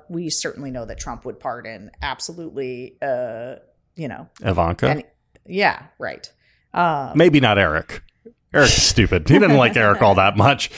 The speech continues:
Speaker 2: And definitely not the, the Tiffany. Tiffany.
Speaker 1: Tiffany.
Speaker 2: <laughs> Tiffany'd have to go to
Speaker 1: Yeah.
Speaker 2: jail and do Orange is the New Black. But he would
Speaker 1: Mm-hmm.
Speaker 2: absolutely pardon, uh, Don Junior and Ivanka.
Speaker 1: Yeah. Uh,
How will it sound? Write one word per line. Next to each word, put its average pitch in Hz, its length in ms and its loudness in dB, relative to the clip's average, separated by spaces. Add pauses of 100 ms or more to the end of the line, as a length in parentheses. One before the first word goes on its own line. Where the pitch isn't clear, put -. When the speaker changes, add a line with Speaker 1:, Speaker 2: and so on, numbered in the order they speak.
(240)
Speaker 2:
And 127 200 2
definitely 185 460 4
not 120 300 2
the, 104 220 4
the 90 140 -2
Tiffany. 90 460 -2
Tiffany. 190 440 2
Speaker 1:
Tiffany. 190 600 0
Speaker 2:
<laughs> - 60 -8
Tiffany'd 190 340 2
have 117 140 2
to - 80 -4
go 131 80 6
to 107 80 4
Speaker 1:
Yeah. 98 60 0
Speaker 2:
jail 107 300 4
and 95 80 0
do 110 100 4
Orange 101 260 0
is 87 80 -2
the 98 80 2
New 92 100 4
Black. 82 360 0 (360)
But 139 100 4
he 139 80 8
would 131 100 6
Speaker 1:
Mm-hmm. 127 80 -2
Speaker 2:
absolutely 160 440 2
pardon, 117 600 2 (340)
uh, 95 380 4
Don 104 360 2
Junior 92 460 2
and 92 240 -2
Ivanka. 76 460 -8 (600)
Speaker 1:
Yeah. 90 300 -6 (440)
Uh, 135 560 -8